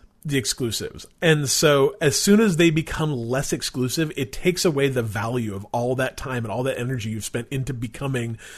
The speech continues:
a fanboy. And so now you're all sad. And that's the dumbest thing in the entire world.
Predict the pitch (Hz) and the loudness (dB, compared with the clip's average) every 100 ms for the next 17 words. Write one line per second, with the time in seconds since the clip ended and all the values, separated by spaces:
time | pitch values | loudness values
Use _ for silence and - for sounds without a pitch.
0 | - - - 135 135 143 151 104 107 110 | -20 -10 -4 -2 2 2 2 0 -2 -2
1 | - 123 120 127 165 151 117 - 156 170 | 0 -2 0 2 2 2 0 -2 -2 0
2 | - 156 180 190 - 180 135 120 151 175 | 0 0 0 0 0 0 0 2 4 4
3 | 175 - 156 131 123 117 - 131 143 131 | 2 0 0 0 0 -4 -4 0 0 2
4 | 120 127 95 | 2 0 -2